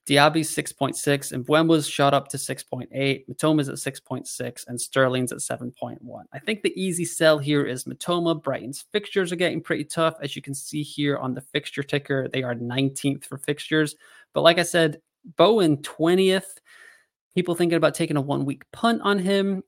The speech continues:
If you are committed to a game week five wild card, don't hate it. Got Luton scoring a lot of points. They're giving up a lot of F P L points, um, to their opposition. So if you're going, if you're committing hard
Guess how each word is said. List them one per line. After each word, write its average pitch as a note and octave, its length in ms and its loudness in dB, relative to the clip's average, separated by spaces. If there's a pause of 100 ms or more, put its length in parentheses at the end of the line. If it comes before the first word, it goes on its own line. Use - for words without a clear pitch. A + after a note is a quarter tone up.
(140)
If G3+ 240 8
you A3+ 220 2
are E3+ 400 6
committed D3 480 0
to C#3 260 2 (140)
a B2+ 440 -4 (100)
game B2+ 160 -2
week B2+ 160 -8
five C3+ 340 0
wild C3+ 240 0
card, F#3+ 320 4 (320)
don't D3 220 2
hate C#3+ 200 2
it. C#3+ 240 0 (240)
Got D3 240 0
Luton C#3 640 0 (880)
scoring D3 360 2
a - 20 2
lot C#3+ 140 4
of C#3 80 0
points. - 560 0
They're C3+ 200 -2
giving C#3 220 0
up C#3+ 140 -2
a C#3 40 0
lot C3 200 2
of D3 80 -4
F - 180 -2
P C#3 80 -2
L B2+ 140 2
points, - 540 -4 (520)
um, A2 460 -8
to C#3+ 160 2
their B2+ 160 4
opposition. B2 600 -2
So B2+ 200 0
if B2+ 160 0
you're C3+ 100 4
going, E3+ 580 6
if C#3 120 -2
you're C#3+ 180 2
committing G3 540 4
hard C#3+ 640 6